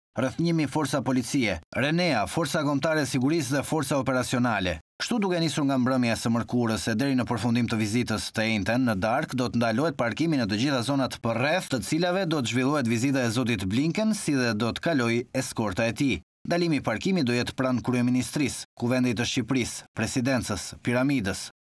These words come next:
rrugës së Elbasanit, ku ndodhet ambasada e S B A, dhe stadiumit Air Albania. Ndalim qarkullimi në fasha të ndryshme do të ketë e njëjtën në oraret nëntë e tridhjetë, dymbëdhjetë e tridhjetë dhe shtatëmbëdhjetë e tridhjetë, njëzet, në rrugën interurbanë dytësore, fush Prez Rinas,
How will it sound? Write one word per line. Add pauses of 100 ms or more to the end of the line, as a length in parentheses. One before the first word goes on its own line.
rrugës
së
Elbasanit,
ku
ndodhet
ambasada
e
S
B
A, (260)
dhe
stadiumit (100)
Air
Albania. (260)
Ndalim
qarkullimi
në (180)
fasha
të
ndryshme
do
të
ketë
e
njëjtën
në
oraret
nëntë
e
tridhjetë,
dymbëdhjetë
e
tridhjetë
dhe
shtatëmbëdhjetë
e
tridhjetë,
njëzet, (160)
në
rrugën (180)
interurbanë
dytësore,
fush
Prez
Rinas,